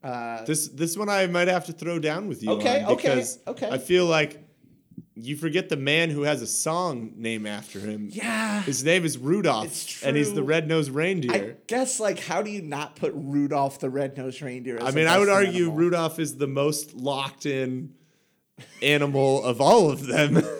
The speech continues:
Speaker 2: <laughs>
Speaker 1: I don't think I can argue with that. Like, that's
Speaker 2: I would also say Max. Max would be my second in my power rankings
Speaker 1: Okay,
Speaker 2: here.
Speaker 1: okay.
Speaker 2: Um, and then I would argue Snoopy,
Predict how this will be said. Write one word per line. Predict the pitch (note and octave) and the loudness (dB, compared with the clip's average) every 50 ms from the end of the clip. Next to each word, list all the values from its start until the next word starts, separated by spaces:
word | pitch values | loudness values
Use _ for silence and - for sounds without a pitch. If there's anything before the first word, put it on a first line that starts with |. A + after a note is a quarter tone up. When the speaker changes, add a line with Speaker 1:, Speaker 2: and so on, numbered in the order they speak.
| - - - - | -10 -12 -16 -20
Speaker 2:
<laughs> | _ _ _ _ _ - - | _ _ _ _ _ -8 0
Speaker 1:
I | E3 G#3+ B3 | 2 4 6
don't | D4 D4 C4 | 6 6 4
think | - C#4 C4+ B3 | 4 -2 -2 0
I | B3 G#3 | -2 -2
can | G3 - G3+ D#3+ | -2 -2 -2 -2
argue | D3+ F3 G#3+ G3+ E3 B2 A#2 A#2 | 0 -2 -2 -4 -6 -10 -10 -8
with | G2+ G2 G#2 - | -8 -10 -10 -8
that. | - B2 G#2 G2+ G#2 A2+ | -8 -8 -6 -6 -8 -6
Like, | C3 B2+ A#2+ A#2+ - | -6 -6 -6 -6 -6
that's | - C#3+ D3 D3+ D3 - - - - - - - - _ _ _ - | -4 -4 -2 -2 -4 -6 -8 -8 -8 -10 -10 -12 -14 _ _ _ 2
Speaker 2:
I | B2 C#3 E3 | 4 6 6
would | F#3 F3+ F3 | 6 6 6
also | F3 F3 D#3+ - - F#3 | 6 4 4 2 0 0
say | F3+ - G3+ G3 F#3+ | 0 0 0 0 0
Max. | F3+ E3 D#3+ D3 C#3+ D#3 D3+ - - | 2 4 4 4 4 2 0 -4 -6
Max | D3 D3 D#3 E3 D#3+ - | -4 -2 -4 -4 -4 -4
would | - F3 D3+ | -6 -6 -4
be | C#3+ D#3 D#3+ | -2 -2 -2
my | D3 C#3+ C#3 B2+ | 0 0 -2 -2
second | B2 - - - - D3+ C#3 - - C#3 B2+ B2 - - | -2 -2 -2 -2 0 -2 -2 -2 -4 -6 -6 -6 -10 -10
in | C3 B2 A2 A2 | -10 -8 -6 -6
my | A2 A2 A2 A2 | -6 -4 -4 -6
power | A2 G#2+ - - A2 A#2 A#2 A2+ G#2+ | -8 -8 -6 -4 -2 0 0 0 0
rankings | G#2+ A2 A2 G#2+ G2+ A2 G#2+ G#2+ D#3+ F3+ | -2 -2 -4 -4 -6 -6 -4 -4 -4 -4
Speaker 1:
Okay, | - E3+ C3+ | -2 -2 0
Speaker 2:
here. | A2+ A2+ A#2 A#2+ - - _ _ - | 2 0 0 -2 -4 -12 _ _ -12
Speaker 1:
okay. | D3 D3+ D3 - B2+ B2 B2 B2 - | -12 -12 -8 -8 -8 -8 -8 -10 -8
Speaker 2:
Um, | - B2 B2 B2 B2 B2 B2 B2 B2 B2 B2 A#2+ A#2+ A2+ - - - - | -6 -2 -2 0 0 0 0 0 0 -2 -2 -4 -6 -8 -14 -18 -18 -8
and | A#2+ B2 B2 B2 B2 | -2 -2 0 0 2
then | C3 C3+ C#3 C3+ C3+ C3+ C3+ C3+ C3 C3 B2+ C3 - - _ _ _ _ _ _ _ _ _ _ _ _ _ _ _ _ _ _ _ _ _ _ _ _ _ _ _ _ _ _ _ _ _ _ _ _ - | 2 2 2 2 2 2 2 0 0 -2 -6 -10 -12 -16 _ _ _ _ _ _ _ _ _ _ _ _ _ _ _ _ _ _ _ _ _ _ _ _ _ _ _ _ _ _ _ _ _ _ _ _ -6
I | - C#3 | -2 0
would | D3+ E3 | 2 2
argue | F3 F#3 G3+ A3 G#3+ F3+ G3+ G3+ G3 F3+ | 2 2 2 2 0 -2 -4 -4 -4 -4
Snoopy, | - - - - E3+ F3+ F#3+ F#3+ - G3 G3 G3+ G#3+ A3 G#3+ G#3 | -4 -4 -4 -2 0 0 -2 -2 -2 -4 -4 -2 -4 -4 -6 -10